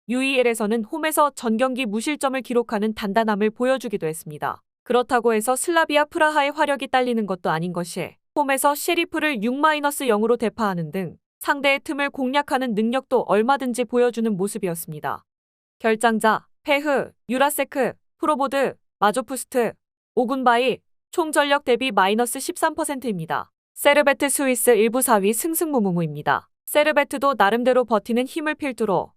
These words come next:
괜찮은 성적을 내고 있기는 합니다. 하지만 압박에 막히면 오픈 플레이에서의 정교함이 좀 떨어진다는 것이 문제인데요.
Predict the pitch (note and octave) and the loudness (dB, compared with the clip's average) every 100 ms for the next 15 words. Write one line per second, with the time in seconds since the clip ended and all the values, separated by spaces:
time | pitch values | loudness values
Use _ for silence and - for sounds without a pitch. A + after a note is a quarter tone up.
0 | - A3+ A3 A#3 B3+ C4+ F4+ D#4+ D4+ C#4+ | -2 0 2 0 0 -2 -4 0 0 2
1 | A#3 G3+ F3 F3 F3+ E3+ D3+ C#3 - _ | 0 0 -4 -8 -6 -8 -6 -6 -8 _
2 | _ - D4+ D4+ D4+ G3 - C4 C4+ B3 | _ -4 -2 0 2 2 0 0 2 -2
3 | A3+ G#3 A#3+ G3+ A3 A3+ E4 D#4 D#4 D4 | -2 -2 -2 0 -2 -2 -4 -2 2 2
4 | B3+ A#3+ A#3 A#3+ B3+ A#3 A3+ C#4 A#3 A#3 | 2 0 2 0 0 -4 0 0 0 -2
5 | A3 F#3+ A3 B3 C4+ A#3+ A3 G3 E3+ F3+ | -4 -4 0 0 0 -2 -2 -2 -6 -6
6 | F#3 F#3 F#3+ D#3+ D3 D3+ | -6 -6 -6 -6 -6 -8